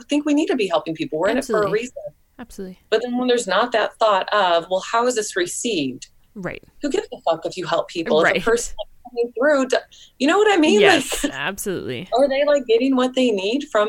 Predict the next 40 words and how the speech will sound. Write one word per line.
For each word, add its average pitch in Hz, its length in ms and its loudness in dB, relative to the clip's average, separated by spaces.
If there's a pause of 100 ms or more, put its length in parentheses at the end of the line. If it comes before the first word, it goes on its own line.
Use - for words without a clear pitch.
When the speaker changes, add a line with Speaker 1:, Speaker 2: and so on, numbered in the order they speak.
(140)
Speaker 1:
whatever 196 340 4
it 214 100 2
is 214 140 0
that - 60 -6
you've - 160 -8
put 208 100 0
out 302 200 -2
there 170 140 0
so 160 320 -2
far? 147 340 0
Speaker 2:
Yeah. 180 360 -14
Speaker 1:
Yeah. 185 260 2
So - 280 0
I 233 340 2
just, - 380 -6 (420)
I 220 80 4
just 254 160 0
ran 208 280 0
with 175 140 -4
that, 147 200 0
you 170 60 -2
know, 165 180 2
but 175 100 2
I 170 60 4
mean, 170 160 0
to 170 60 -2
piggyback 175 540 0 (100)
off 156 320 0 (240)
your, 185 240 -4
Speaker 2:
Yes. 175 80 -16
Speaker 1:
what 202 280 2
is 262 140 0
the 302 100 -6
client 147 340 0
experience? 127 720 -4
<laughs> - 20 -12
Like, 202 360 -4
Speaker 2:
Yeah. 202 600 0 (140)
Speaker 1:
yeah, - 60 -4 (180)
it's - 120 -12